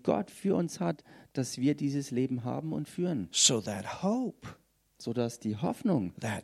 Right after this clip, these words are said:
Speaker 2: desire,
Speaker 1: dieses Herzbegehren
Speaker 2: and then
Speaker 1: und dann,
Speaker 2: begin to learn about how to bring that desire into manifestation.
Speaker 1: dass es anfängt, dass all diese Herzenswünsche,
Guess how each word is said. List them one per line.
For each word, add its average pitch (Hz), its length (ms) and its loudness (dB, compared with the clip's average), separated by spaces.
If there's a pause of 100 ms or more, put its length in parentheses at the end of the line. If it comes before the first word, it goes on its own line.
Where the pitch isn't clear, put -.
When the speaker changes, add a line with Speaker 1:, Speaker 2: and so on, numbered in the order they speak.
(120)
Speaker 2:
desire, 170 680 0 (360)
Speaker 1:
dieses 147 680 2
Herzbegehren 180 840 0
Speaker 2:
and 110 180 -2
then 208 420 6 (140)
Speaker 1:
und 101 200 -2
dann, 175 260 0 (160)
Speaker 2:
begin 107 300 0
to 113 120 -2
learn 190 300 4
about 113 240 0 (120)
how 233 280 8
to 139 60 0 (160)
bring 214 440 4
that 135 320 4
desire 151 800 2
into 175 360 4
manifestation. 160 1160 2
Speaker 1:
dass 127 200 4
es 135 200 2
anfängt, 202 600 6
dass 160 160 2
all 185 300 2
diese 190 380 2
Herzenswünsche, 151 1120 4